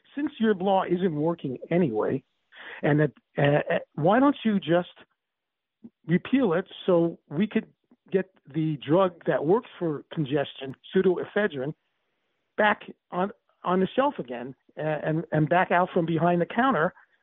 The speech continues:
'cause nobody's using it to make meth <laughs> any-, anyway,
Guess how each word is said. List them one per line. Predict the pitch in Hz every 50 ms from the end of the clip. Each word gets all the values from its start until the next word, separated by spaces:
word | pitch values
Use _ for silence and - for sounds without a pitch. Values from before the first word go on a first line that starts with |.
| _ _ _ _ -
'cause | - 190 175 160 - - - _ _ _ _
nobody's | 160 190 269 302 277 247 214 175 170
using | 214 220 196 202 208
it | 190 - -
to | - 190
make | 196 185 -
meth | 180 214 220
<laughs> | - 233 196
any-, | - - - - - - - - - - _ -
anyway, | 233 285 262 190 175 170 180